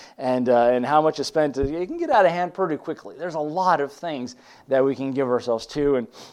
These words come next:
you know, it's a, it really is a time of celebration for believers. Uh, it doesn't matter that, uh, you know, uh, you know, as we talked about a couple weeks ago, you know, we can try to pinpoint even the timing of it. It,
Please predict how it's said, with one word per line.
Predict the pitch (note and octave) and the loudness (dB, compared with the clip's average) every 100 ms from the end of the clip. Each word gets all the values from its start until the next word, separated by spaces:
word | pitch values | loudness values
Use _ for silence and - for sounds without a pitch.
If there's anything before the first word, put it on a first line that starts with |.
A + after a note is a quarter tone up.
| _ _ | _ _
you | C#3 | 0
know, | D3 D3 | 6 6
it's | D#3+ | 6
a, | F3 F#3 | 2 0
it | E3+ | 4
really | A3 A3+ | 8 8
is | G3 E3+ | 8 6
a | |
time | D#3 E3+ F#3 | 2 2 2
of | E3+ | 6
celebration | F#3 D#3+ D3 E3 F#3 C#3 D3+ - _ _ _ _ _ - | 8 8 8 6 6 -2 -6 -10 _ _ _ _ _ -14
for | A#2 D3+ | 0 4
believers. | C#3 C#3 E3+ C#3 D3 - - _ - - - | 4 4 4 2 -2 -8 -20 _ -20 -18 2
Uh, | D3 D#3 | 6 6
it | D3+ | 8
doesn't | F#3 E3 | 6 6
matter | D#3 E3 E3 D3+ | 8 8 10 10
that, | C#3+ C#3+ C#3+ | 8 8 6
uh, | C3+ B2+ - _ - - | 6 6 2 _ -20 -8
you | C3+ C#3 D3 | -4 -2 0
know, | C#3 C3 | 2 4
uh, | B2+ B2 B2 A2 C3+ F#2 G#2+ - | 6 6 4 0 -8 -12 -18 -12
you | C#3+ | -4
know, | C3 C3+ | -2 -2
as | B2+ | -4
we | C3+ | 4
talked | D#3 D3+ | 6 6
about | D3 C3+ | 6 4
a | |
couple | C3 D3 C3+ | 6 4 4
weeks | D#3+ D#3 | 2 0
ago, | B2+ C3 | 4 4
you | C3 C3 | 4 0
know, | C3 | -2
we | C#3+ | -2
can | D3+ | -4
try | C#3+ D#3 D3+ | 0 4 4
to | |
pinpoint | C3 D#3 D#3 C#3+ C#3+ | 2 -6 -4 -2 0
even | C#3+ C3+ | -2 -4
the | C3 | -8
timing | - C#3+ D#3+ D#3+ D3 | -8 -8 -6 -4 -2
of | C#3+ D3+ | 0 0
it. | D3+ | -2
It, | C#3 | -2